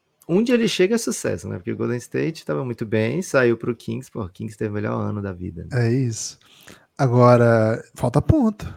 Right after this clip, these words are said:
Speaker 2: Falta ponto sim, ué. Claro que falta
Speaker 1: É, vai
Speaker 2: ponto.
Speaker 1: ter que ser Kuminga, vai ter que ser Muri, vai ter
Speaker 2: E,
Speaker 1: que
Speaker 2: e,
Speaker 1: ser
Speaker 2: e assim, vou ter que ser assim, eu tô, eu tô essa, esse preview muito anti, anti-sucesso do Golden State, não é um lugar que eu gosto de estar.
Speaker 1: É, eu tô achando que você tá de Natanzinho, viu, Gibas? Tá indo de Natanzinho
Speaker 2: <laughs>
Speaker 1: nessa.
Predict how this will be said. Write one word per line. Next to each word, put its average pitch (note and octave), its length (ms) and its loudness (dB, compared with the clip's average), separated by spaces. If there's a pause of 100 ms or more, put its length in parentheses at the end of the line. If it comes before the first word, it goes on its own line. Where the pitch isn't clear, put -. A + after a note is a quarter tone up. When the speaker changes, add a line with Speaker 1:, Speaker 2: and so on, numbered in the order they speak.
(140)
Speaker 2:
Falta A#2 320 0
ponto - 280 -6
sim, A#3+ 220 -10
ué. F#3 100 -10 (300)
Claro G#2+ 200 -10
que - 60 -16
falta - 220 -4
Speaker 1:
É, G3 60 8
vai B2+ 120 8
Speaker 2:
ponto. A2 40 4
Speaker 1:
ter C#3+ 100 8
que - 60 -6
ser E3 100 4
Kuminga, A3 460 4
vai C#3+ 100 4
ter C3+ 120 -4
que - 60 -16
ser - 120 0
Muri, G3 400 4
vai B2 140 2
ter - 160 0
Speaker 2:
E, - 40 0
Speaker 1:
que - 60 -6
Speaker 2:
e, - 40 -14
Speaker 1:
ser D3 260 2
Speaker 2:
e - 40 4
assim, G3+ 380 0
vou F3+ 140 4
ter G#3+ 160 0
que A#3+ 100 -6
ser A#3+ 140 2
assim, F#3 260 0
eu C3+ 80 2
tô, F#3 140 0
eu E3 140 4
tô F3+ 140 2
essa, B2 460 2
esse - 160 -6
preview B2 360 2
muito B2+ 500 -2
anti, A#2+ 380 -2 (240)
anti-sucesso A#2+ 1080 0
do C#3 80 -2
Golden B2 260 2
State, C3 360 0
não B2+ 100 6
é - 20 8
um C3+ 40 6
lugar C3+ 220 4
que C3 80 -2
eu C#3+ 40 2
gosto C3+ 280 4
de A#2+ 80 -10
estar. - 320 2
Speaker 1:
É, A3 220 4
eu A3 60 2
tô A3 80 4
achando G#3 240 4
que G3+ 80 -6
você G#3 80 2
tá G3+ 120 0
de G3 120 0
Natanzinho, F#3 640 0
viu, E3+ 140 -2
Gibas? C3 300 -2
Tá C3+ 120 -6
indo C3+ 120 -4
de C#3 80 -4
Natanzinho D#3 640 -2
Speaker 2:
<laughs> D#3 60 0
Speaker 1:
nessa. C#3 380 -4